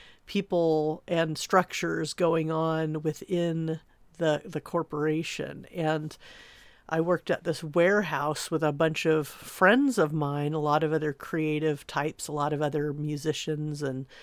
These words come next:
and artists and, and, you know, kind of, uh, weirdo people.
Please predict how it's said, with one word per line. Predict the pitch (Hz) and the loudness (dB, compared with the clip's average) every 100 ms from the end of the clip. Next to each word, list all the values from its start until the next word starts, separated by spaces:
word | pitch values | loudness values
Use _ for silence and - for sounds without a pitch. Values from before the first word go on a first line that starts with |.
| - - - | -20 -20 -12
and | 151 151 | -10 -2
artists | 160 151 147 147 - - - | 2 2 2 0 -4 -10 -6
and, | 156 143 156 | -4 -4 -6
and, | 147 143 139 | -8 -6 -6
you | 143 | -6
know, | 143 139 | -6 -8
kind | - - 139 | -10 -8 -6
of, | 139 135 | -8 -8
uh, | 135 135 131 143 _ _ - | -8 -8 -10 -14 _ _ -4
weirdo | 165 156 147 143 135 | 2 2 2 0 -2
people. | 190 196 - - 151 | -6 -6 -6 -8 -12